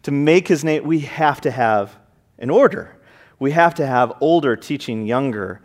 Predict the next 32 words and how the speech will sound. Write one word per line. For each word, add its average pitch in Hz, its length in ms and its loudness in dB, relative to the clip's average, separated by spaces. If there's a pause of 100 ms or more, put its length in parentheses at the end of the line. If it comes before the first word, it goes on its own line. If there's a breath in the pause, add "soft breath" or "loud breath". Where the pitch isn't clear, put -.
(220 soft breath)
We 127 100 -4
have 147 200 2
to 156 80 -10
have 120 400 0
elders 131 440 2
shepherding, 107 720 -4
shepherding 123 460 0
and 104 140 -6
protecting. 113 600 -6 (300 loud breath)
We 143 100 -4
have 160 180 2
to 143 100 -4
have 123 220 0
everybody 131 600 0
in 98 120 -8
the 95 60 -12
church - 580 -10 (260 soft breath)
using 131 420 -4
their 101 140 -6
gifts, 120 560 -4
doing 127 440 -6
their 98 160 -6
part, 143 520 -2 (240)
growing 135 460 2
in 107 100 -4
maturity. 123 560 -2
There 120 240 -6
has 135 340 -2
to 127 80 -8
be 107 460 -8
an 104 140 -10
order. 107 520 -4